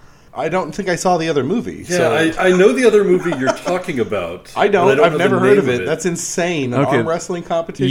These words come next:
Speaker 3: Yes,
Speaker 1: I've never
Speaker 3: th-,
Speaker 1: heard of
Speaker 3: that
Speaker 1: it.
Speaker 3: was Sylvester Stallone, and the, the, the made-up title is Over the Top Gun.
Speaker 2: Ah, yes.
Speaker 3: Okay, one more.
Speaker 1: I've never seen it.
Speaker 2: I haven't
Speaker 3: The
Speaker 2: seen it either.
Speaker 3: Dashwood sisters must marry well, even though they see dead people.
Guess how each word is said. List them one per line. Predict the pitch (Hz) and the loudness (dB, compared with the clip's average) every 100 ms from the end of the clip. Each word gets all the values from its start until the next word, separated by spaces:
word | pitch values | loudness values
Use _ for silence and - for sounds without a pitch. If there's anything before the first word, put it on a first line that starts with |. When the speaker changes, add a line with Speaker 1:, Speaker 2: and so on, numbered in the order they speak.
| 160 | 6
Speaker 3:
Yes, | 147 92 - | 6 4 -2
Speaker 1:
I've | |
never | - | -2
Speaker 3:
th-, | 117 | -2
Speaker 1:
heard | 113 | 0
of | 127 | 2
Speaker 3:
that | |
Speaker 1:
it. | 123 | 2
Speaker 3:
was | 120 | 0
Sylvester | - 127 180 220 | -2 -2 -4 -4
Stallone, | - 196 135 104 104 | -4 -2 0 0 0
and | 113 117 | 0 -2
the, | 123 127 | -2 -2
the, | 123 | -2
the | 135 120 | 0 0
made-up | 135 180 180 | 0 0 0
title | 139 135 | 0 2
is | 123 113 - | 0 -2 0
Over | 123 135 139 | 2 2 0
the | 131 131 | -2 -2
Top | - 107 - 107 | 2 0 0 -4
Gun. | 101 87 53 53 107 - - - - | -2 -2 -6 -14 -16 -20 -20 -20 -10
Speaker 2:
Ah, | 123 131 131 123 123 117 113 | -4 0 2 2 2 0 0
yes. | 110 104 95 - - - - - | -2 -4 -6 -8 -14 -20 -20 -8
Speaker 3:
Okay, | 110 110 113 | -2 -2 0
one | 120 220 | 4 4
more. | 170 | 4
Speaker 1:
I've | 170 | 2
never | 180 170 | -2 -4
seen | - 151 139 | -6 -6 -6
it. | 131 - - - - | -8 -12 -20 -20 -12
Speaker 2:
I | |
haven't | 104 110 | -6 -2
Speaker 3:
The | |
Speaker 2:
seen | 131 | 0
it | 135 | 2
either. | 247 | 4
Speaker 3:
Dashwood | 339 - 165 143 135 | 4 2 4 4 2
sisters | 143 123 - 135 139 - | 0 0 0 0 0 -2
must | 101 170 214 - | 2 2 2 -2
marry | 131 156 165 151 | -2 -2 -2 -2
well, | 113 143 104 50 55 - - | -2 0 0 -2 -10 -16 -2
even | 127 160 170 160 | 2 2 2 0
though | 190 147 113 113 | 2 4 2 0
they | 107 107 127 | 0 2 2
see | 117 120 113 | 0 -4 -2
dead | 104 101 95 82 | 0 0 0 -2
people. | 85 73 - - - | -10 -12 -12 -16 -16